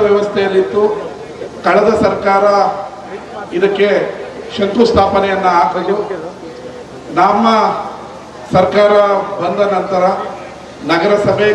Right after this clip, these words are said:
ಕೇಂದ್ರ ಸರ್ಕಾರ ಮತ್ತು ಸ್ಥಳೀಯ ಸರ್ಕಾರದ ಎಲ್ಲ ಅನುದಾನವನ್ನ ಒಟ್ಟುಗೂಡಿ ಹತ್ತು ಕೋಟಿ ರೂಪಾಯಿಯಲ್ಲಿ ಈ ಸುಸಜ್ಜಿತವಾದ ಒಂದು ಮಾರುಕಟ್ಟೆಯನ್ನ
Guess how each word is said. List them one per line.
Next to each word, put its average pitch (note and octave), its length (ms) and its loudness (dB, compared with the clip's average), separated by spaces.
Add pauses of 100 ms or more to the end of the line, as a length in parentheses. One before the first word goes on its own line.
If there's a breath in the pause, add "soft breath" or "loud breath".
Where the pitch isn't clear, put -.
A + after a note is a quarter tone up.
ಕೇಂದ್ರ F3+ 220 0 (160)
ಸರ್ಕಾರ G3 320 2 (200)
ಮತ್ತು - 200 -4 (120)
ಸ್ಥಳೀಯ G3 340 4 (880)
ಸರ್ಕಾರದ G#3 580 2 (1120)
ಎಲ್ಲ G3+ 160 4 (180)
ಅನುದಾನವನ್ನ G3+ 680 -2 (180)
ಒಟ್ಟುಗೂಡಿ G3 520 2 (120)
ಹತ್ತು - 280 -2 (160)
ಕೋಟಿ G#3 320 4
ರೂಪಾಯಿಯಲ್ಲಿ G3 580 2 (680)
ಈ G3 40 6 (220)
ಸುಸಜ್ಜಿತವಾದ G3+ 840 2 (1200)
ಒಂದು F#3+ 200 6 (1700)
ಮಾರುಕಟ್ಟೆಯನ್ನ G#3 760 4